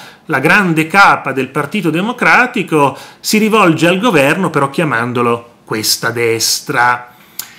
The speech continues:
Ecco, e dice: "Noi condividiamo una visione del futuro che ci tiene insieme", parlando con A V S.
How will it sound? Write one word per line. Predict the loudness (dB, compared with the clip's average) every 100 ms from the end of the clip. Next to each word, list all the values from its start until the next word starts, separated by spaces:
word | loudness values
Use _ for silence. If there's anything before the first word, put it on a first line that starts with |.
| -20 -20 _
Ecco, | 0 0 0 -6 -4 -2 0
e | 0
dice: | 0 -2 0 0
"Noi | 0 0 0 0 0
condividiamo | -2 -2 -2 -2 -2 -2 0 0 0 0
una | -2
visione | -2 -2 -2 0 0 0
del | -2 -4
futuro | -6 -6 -4 -2 -2
che | -2 -4
ci | -4 -2
tiene | -2 -2
insieme", | -2 -2 -2 0 -2 -2 -4 -8 -10 -18 -6
parlando | -4 0 0 0 -4
con | -4 -4
A | -4
V | -2 -2
S. | -2 -4 -4 -8